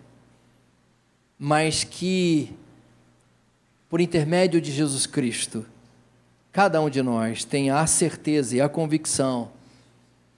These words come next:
de que a vitória, ela é nossa. Que através de Cristo Jesus, nós somos, como diria Paulo, mais do que vencedores.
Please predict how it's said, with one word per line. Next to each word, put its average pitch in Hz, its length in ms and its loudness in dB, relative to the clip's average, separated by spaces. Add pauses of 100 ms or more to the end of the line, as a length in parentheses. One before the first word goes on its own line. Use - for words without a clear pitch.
(180)
de 147 140 -6
que 151 420 -2
a 151 80 2
vitória, 143 680 0 (380)
ela 156 140 -2
é 175 40 -2
nossa. 147 480 -6 (1500)
Que 143 100 0
através 143 400 2
de 147 100 -4
Cristo 196 360 2
Jesus, 151 840 0 (2250)
nós 135 180 0
somos, 143 540 2
como 147 240 -2
diria 135 260 2
Paulo, 135 580 2 (240)
mais 151 280 -4
do 110 80 -10
que 113 100 -12
vencedores. - 880 -12